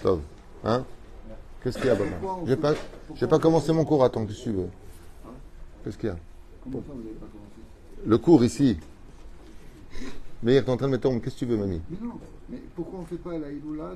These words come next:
Speaker 2: de Abraham Avinu, Yitzhak Avinu, de Yaakov Avinu ?
Speaker 1: Parce qu'ils étaient tous en prêt-à-porter. Abraham Avinu, Rabbi, Moshe Rabbeinu, ils, ils sont tous en prêt-à-porter. Tov.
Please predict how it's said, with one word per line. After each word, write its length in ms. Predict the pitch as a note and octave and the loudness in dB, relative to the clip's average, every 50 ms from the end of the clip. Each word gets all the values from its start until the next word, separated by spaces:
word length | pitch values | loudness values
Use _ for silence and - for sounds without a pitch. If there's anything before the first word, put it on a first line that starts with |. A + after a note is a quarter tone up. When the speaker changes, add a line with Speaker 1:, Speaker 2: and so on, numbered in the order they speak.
| D#3+ C3 | -10 -10
Speaker 2:
de 180 | C3+ C#3 C3+ - | -10 -10 -10 -10
Abraham 460 | - C3 C3+ C3 B2+ C3+ C#3 C#3 C3+ C3+ | -12 -12 -12 -12 -10 -10 -8 -8 -6 -8
Avinu, 580 | C3 A#2+ A#2+ B2 B2+ C3+ C#3+ D#3 D3+ D3 D3 C3 | -8 -8 -8 -6 -6 -6 -6 -6 -6 -8 -8 -8
Yitzhak 340 | B2+ - - C3 B2+ B2+ - | -8 -10 -10 -12 -14 -12 -12
Avinu, 600 | B2 A#2 G#2+ B2+ C3+ C#3 C#3 C#3+ D3 C#3+ C#3+ C#3 B2 A2+ | -12 -12 -10 -8 -8 -8 -8 -8 -10 -10 -10 -10 -12 -10
de 120 | A2 A#2 | -10 -10
Yaakov 300 | A#2+ A#2+ A#2+ - C3 A#2+ A2 B2 | -10 -10 -10 -10 -10 -10 -10 -10
Avinu ? 200 | A#2+ A2+ B2+ B2+ | -8 -8 -6 -4
Speaker 1:
Parce 120 | C3+ G2 | -4 -4
qu'ils 220 | - - B2 A2 C#3 | -2 0 4 4 4
étaient 180 | C3+ - C3 | 4 4 2
tous 220 | - - D#3+ B2+ A#2+ | 4 4 4 6 6
en 80 | A#2+ | 4
prêt-à-porter. 640 | F2+ - A#2 - A#2 G2+ G#2 G2+ F2 - G#2+ G2 F#2 E2 E2 | 2 2 2 2 2 0 0 -2 0 2 2 2 2 0 -2
Abraham 300 | E2+ F#2+ F#2+ A2 A#2 A2+ | -4 -2 0 0 2 2
Avinu, 560 | G#2+ G2 F#2 A2+ A#2 A2+ A2+ A2 G#2 G2+ F#2+ F2+ | 2 2 4 4 6 6 6 6 6 6 4 2
Rabbi, 360 | E2 G2 G2 F2 A2 A2 G2+ | 2 0 2 2 2 2 4
Moshe 220 | G2+ G#2 F#2+ - A#2 | 4 2 2 4 4
Rabbeinu, 560 | G#2 A2+ G#2+ F#2 A#2+ A#2+ A#2 A2 G#2+ G#2 G2 | 4 4 6 6 6 6 8 6 4 4 2
ils, 180 | E2 - B2+ | 2 0 0
ils 60 | B2+ - | 0 0
sont 140 | - C#3 B2+ | 0 0 2
tous 180 | - D3+ B2 | 2 4 4
en 80 | C3 A2 | 4 2
prêt-à-porter. 480 | - A2 G2+ G2+ F2 G2 E2+ - F#2 D#2+ D#2 - - - - - - - - - - - - - - - - - - - - - - - - - - - - - - - - - - - - - - - | 2 2 2 2 0 -2 -2 -4 -4 -4 -4 -6 -8 -10 -12 -12 -12 -12 -12 -12 -14 -14 -14 -14 -12 -12 -12 -12 -12 -12 -12 -12 -12 -12 -12 -12 -14 -14 -14 -14 -14 -14 -14 -14 -14 -14 -14 -14 -14 2
Tov. 280 | - C3 B2+ A2+ F2+ - | 6 8 10 10 8 6